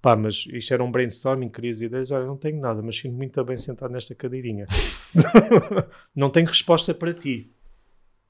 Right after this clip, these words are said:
Mas espera aí, vamos esperar mais cinco minutos, pode ser que venha. É, e pronto, e falamos de outra coisa, por falar noutra coisa, né? E a resposta vem.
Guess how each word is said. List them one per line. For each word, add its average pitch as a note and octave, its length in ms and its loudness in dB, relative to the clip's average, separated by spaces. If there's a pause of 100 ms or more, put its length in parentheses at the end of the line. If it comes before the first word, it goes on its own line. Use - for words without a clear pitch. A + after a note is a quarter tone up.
(220)
Mas A2+ 240 0
espera C#3+ 280 -4
aí, A#2 160 -4
vamos A#2 240 -12
esperar B2+ 220 -6
mais B2 180 -6
cinco B2+ 160 -10
minutos, A#2+ 280 -12
pode C3+ 220 -12
ser C#3 100 -10
que G#2 120 -20
venha. F#2+ 340 -16 (1160)
É, G#2+ 240 2
e G#2 100 0
pronto, B2 360 2
e G#2+ 40 -8
falamos B2+ 320 0
de C3+ 60 2
outra C3 200 0
coisa, A2 420 -6 (160)
por - 60 -20
falar A2+ 220 -4
noutra A2+ 280 -6
coisa, A#2 340 -8
né? G2+ 160 -10 (540)
E D#3+ 380 4 (480)
a E3+ 60 -14
resposta - 380 -4
vem. D#3 200 -4